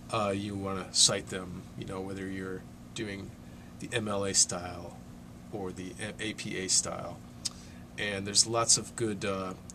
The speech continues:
tools, uh, software out there in the various databases that will help you manage your citations and put together bibliographies. Um, so that is a very brief overview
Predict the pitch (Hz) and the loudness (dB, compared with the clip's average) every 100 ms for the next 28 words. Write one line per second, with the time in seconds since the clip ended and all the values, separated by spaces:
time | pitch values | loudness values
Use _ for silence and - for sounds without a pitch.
0 | - - 113 107 101 101 - - - - | -6 -2 0 0 0 2 2 2 -4 -14
1 | - - - - - - 107 101 90 90 | -14 -14 -14 -14 -14 -10 -6 -4 -2 2
2 | - 104 - 107 95 92 87 101 95 92 | 4 4 2 0 2 2 0 -2 0 0
3 | 90 - - 107 104 101 101 95 - 107 | -2 -8 -8 -8 -6 -4 -2 2 0 0
4 | 95 90 92 - 92 - 87 - 101 92 | -4 -2 2 2 2 -2 -4 -6 -6 -6
5 | 98 92 90 92 92 90 85 95 - 90 | -4 -4 -4 -4 -4 -4 -4 0 0 0
6 | - 87 - 87 87 - 90 - 98 101 | -6 -6 -6 -6 -6 -6 -6 -10 -10 -8
7 | 92 98 95 92 95 90 87 92 - - | -6 -6 -6 -6 -6 -6 -6 -8 -10 -4
8 | - - - - - - - - - 95 | -2 -2 -6 -12 -12 -14 -14 -12 -6 -4
9 | 92 87 85 82 - - 95 104 104 98 | -4 -6 -6 -8 -4 -4 -2 -2 0 2
10 | 87 101 98 107 98 98 95 - - - | 6 6 4 -4 -2 -2 0 -2 -6 -10
11 | - - - - - 110 101 98 95 95 | -12 -12 -12 -14 -10 -6 -6 -6 -4 -2
12 | 90 | -2